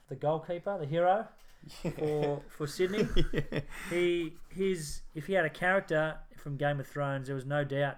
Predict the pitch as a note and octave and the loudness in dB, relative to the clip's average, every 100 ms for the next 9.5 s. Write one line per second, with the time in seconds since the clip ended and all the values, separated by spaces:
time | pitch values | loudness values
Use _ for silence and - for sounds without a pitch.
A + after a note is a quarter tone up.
0 | - C#3 B2 C3+ B2 - D3 D3 C#3 B2+ | -6 -6 -4 -6 -8 -6 -2 -2 -2 -4
1 | B2+ C3+ B2+ C#3 C#3 C3 C#3+ - B2+ - | -6 -6 -2 -2 -2 -6 -14 -16 -18 -12
2 | - C3+ B2 A2 C3 B2+ B2+ B2 - - | -8 -8 -8 -6 -6 -4 -6 -10 -18 -20
3 | - - _ _ - C3 C3 C3 B2+ A#2+ | -20 -20 _ _ -14 -6 -4 -4 -6 -10
4 | - C3 B2+ C3+ B2+ - - - - - | -10 -10 -6 -4 -4 -8 -20 -20 -20 -18
5 | B3 - - - - C3 C#3+ A#2+ A2 A#2 | -18 -18 -20 -10 0 4 6 4 2 0
6 | A2+ G2 C#3 D3+ E3 E3 D3+ B2 C#3 C#3 | 0 -2 2 6 6 6 4 4 4 4
7 | A#2+ G2+ - - - G3 G3+ G#3 A#3 G3+ | 2 -2 -4 -6 0 4 4 6 6 8
8 | G#3 G3 D#3+ A#3 C4+ E3 D#3+ G#3+ - B3+ | 8 6 8 10 10 8 8 8 8 6
9 | G3+ D#3 E3 A#3+ - | 4 4 4 4 -2